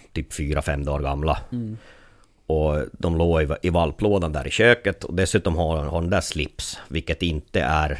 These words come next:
Speaker 1: att föredra exteriört på en hund.
Speaker 2: Nej.
Speaker 1: Och jag kommer ihåg den där lilla Amos, och han låg där i, i valplådan. Det var små ungar, det var ett sjuhelvetes liv där
Speaker 2: Ja.
Speaker 1: i, i köket. Och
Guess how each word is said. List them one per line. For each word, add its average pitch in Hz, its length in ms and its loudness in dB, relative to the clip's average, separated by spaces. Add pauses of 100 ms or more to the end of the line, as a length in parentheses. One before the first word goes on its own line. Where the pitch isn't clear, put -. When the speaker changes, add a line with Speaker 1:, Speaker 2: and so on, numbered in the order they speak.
(500)
Speaker 1:
att 85 60 2
föredra 80 600 4
exteriört 90 540 4
på 64 80 -6
en 58 80 -4
hund. 71 220 -4
Speaker 2:
Nej. 123 100 -2 (800)
Speaker 1:
Och 90 100 0
jag 90 80 2
kommer 98 240 4
ihåg 92 200 6
den 80 140 4
där 80 260 4 (140)
lilla 82 400 4
Amos, 80 280 0
och 69 60 -4
han 92 160 4
låg 104 220 8
där 78 200 4
i, 78 120 2 (540)
i 90 120 2
valplådan. 82 600 4
Det 78 80 0
var 80 120 2
små 92 440 2
ungar, 92 340 4
det 82 120 0
var 82 160 0
ett - 80 -6
sjuhelvetes 87 920 0
liv 76 220 0
där 73 260 2
Speaker 2:
Ja. - 20 0
Speaker 1:
i, 67 80 -2 (200)
i - 20 -2
köket. 92 480 2
Och - 260 -4